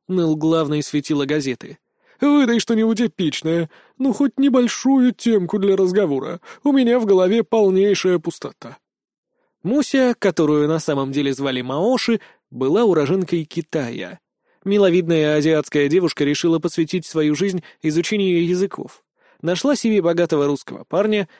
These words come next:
и захотела остаться в империи. Только вот судьба резко дала крена, и Маоши осталась совсем одна посреди чужого города. Как оказалось, парень жил на матушкины деньги, и когда эта самая матушка узнала, что в её доме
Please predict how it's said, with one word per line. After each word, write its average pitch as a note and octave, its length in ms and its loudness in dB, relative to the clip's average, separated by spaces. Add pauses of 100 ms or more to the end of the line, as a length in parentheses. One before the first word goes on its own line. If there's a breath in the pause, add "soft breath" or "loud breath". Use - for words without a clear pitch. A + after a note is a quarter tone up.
(120 soft breath)
и C4+ 80 0
захотела G#3+ 520 0
остаться D3+ 400 -4
в C3+ 100 0
империи. C3 560 -10 (360)
Только A3 260 0
вот G#3 200 2
судьба G3 380 0
резко D#3 340 0
дала C#3 300 0
крена, A3 420 -2 (180 loud breath)
и B3 80 -2
Маоши G#3 460 2
осталась E3+ 460 0
совсем C3+ 440 -4
одна D#3+ 380 -4 (240 soft breath)
посреди A3+ 420 -2
чужого D#3+ 400 0
города. C3 540 -8 (560)
Как F3 200 -2
оказалось, G3+ 720 2
парень G#3 320 0
жил G3 260 0
на F#3+ 140 0
матушкины F#3+ 680 -2
деньги, C#3+ 460 -6 (240 soft breath)
и - 80 -14
когда D3+ 300 -2
эта F3 180 0
самая F3 380 0
матушка F#3 400 -2
узнала, F#3 360 0
что - 140 -2
в D#3+ 60 0
её E3 260 -2
доме F3 400 -4